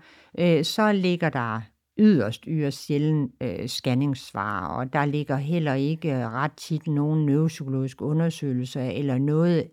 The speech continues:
andet. Der bliver vi nødt til at indhente alle de sagsoplysninger, vi kan, og hente empiri for de pårørende, og så bruge den viden, vi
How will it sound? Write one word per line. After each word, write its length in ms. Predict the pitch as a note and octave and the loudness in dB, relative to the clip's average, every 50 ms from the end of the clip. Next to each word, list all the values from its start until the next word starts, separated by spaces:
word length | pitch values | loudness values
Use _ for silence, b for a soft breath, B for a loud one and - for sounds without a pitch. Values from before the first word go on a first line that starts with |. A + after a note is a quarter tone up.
| _ | _
andet. 420 | - C3 C#3 C3+ D3+ F#3 F#3+ E3+ B B B B B - | -6 -2 0 2 2 2 2 0 B B B B B 4
Der 120 | A3 A#3 | 4 4
bliver 200 | A3 G#3 G#3 F3 | 6 6 6 6
vi 100 | D#3+ E3 | 6 6
nødt 280 | E3 F3 F#3 F#3+ F3+ E3 | 6 6 4 4 2 0
til 140 | - - | 0 0
at 80 | F#3+ E3 | 0 0
indhente 720 | - F#3+ F#3+ G3 G3 F3+ E3+ C#3 C3+ C3 B2+ C3 B2 A#2+ A#2 b b b b b | 2 2 0 0 2 2 0 0 0 0 0 -2 -2 -2 -4 b b b b b
alle 240 | - F3 G3 G#3 G3+ | 0 2 4 4 2
de 160 | - E3 D#3+ | 2 0 -2
sagsoplysninger, 1000 | D#3 - F3 D#3+ D#3+ D#3+ D#3+ - D#3 C#3 C3 - C#3+ C3+ B2+ B2+ - C3+ B2+ B2 | 0 2 4 4 4 4 2 0 -4 -4 -4 -2 -2 -2 -2 -2 -2 -2 0 0
vi 120 | B2+ B2 | -2 -4
kan, 440 | B2 - - D#3 D#3 E3+ F3+ F3+ D#3+ | -6 -6 -4 -2 0 0 0 0 0
og 140 | C3 B2 C#3 | -2 -2 -2
hente 380 | C#3+ D3+ C#3+ C3+ C3 C3+ C3 C3+ | 0 0 0 0 0 -2 -2 0
empiri 640 | C3+ C3 B2+ C#3 C3 B2+ - F#3+ G#3+ A3 G#3+ G3 F3 | 0 -2 -2 -2 -4 0 4 4 6 6 4 2 0
for 220 | - - E3+ C#3 | -2 -4 -4 -4
de 220 | C3 C#3+ C3+ C3 B2 - | -2 -2 -2 -2 -4 -4
pårørende, 760 | - - E3+ F#3 G3 G3 - E3+ D3+ C#3 C3 C3+ C3+ C3+ C3+ C3 B B B B B | -2 0 2 2 2 0 0 0 0 0 0 0 0 -2 -2 -4 B B B B B
og 140 | - F3 | 2 2
så 200 | E3 - - G#3 | 2 4 2 2
bruge 460 | F#3+ - - - F#3+ G#3 A3 A#3+ B3+ - | 2 2 2 4 6 6 8 6 6 4
den 400 | - G3+ G3 G3 G3 F#3+ F3+ F3 | 4 4 4 6 4 4 6 6
viden, 400 | F#3+ G3+ A3 A#3+ A#3 A#3 G3+ E3 | 8 8 8 8 6 6 4 2
vi 120 | D3+ | 2